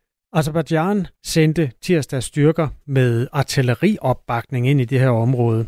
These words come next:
som i dag, øh, fungerer som en form for selvstyre. Det er stadig under Armeniens kontrol, men, øh,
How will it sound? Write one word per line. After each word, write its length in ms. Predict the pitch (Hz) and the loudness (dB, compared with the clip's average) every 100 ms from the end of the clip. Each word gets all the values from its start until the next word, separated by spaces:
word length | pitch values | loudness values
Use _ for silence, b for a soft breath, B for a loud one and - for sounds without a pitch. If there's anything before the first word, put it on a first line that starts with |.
| - | -6
som 260 | - 131 147 | 0 0 2
i 60 | |
dag, 280 | 127 143 135 - | 0 0 0 -2
øh, 360 | 160 127 120 113 - _ _ _ 151 | 0 2 2 0 -6 _ _ _ -12
fungerer 440 | - 131 180 190 | -2 0 2 2
som 160 | 135 123 | 2 0
en 100 | 120 | 2
form 200 | 160 139 | 0 2
for 100 | 135 | -2
selvstyre. 680 | - 151 170 - 120 117 113 - _ _ _ _ _ - | 2 2 0 -2 0 0 0 -6 _ _ _ _ _ -6
Det 100 | 127 | -4
er 40 | |
stadig 380 | - 139 147 131 | 0 2 2 0
under 240 | 139 123 | -2 -4
Armeniens 600 | 120 123 139 220 151 135 - | -2 0 2 2 2 -2 -2
kontrol, 460 | 151 - 156 151 180 | -4 0 0 0 0
men, 200 | 139 131 | 0 0
øh, 240 | 123 | 0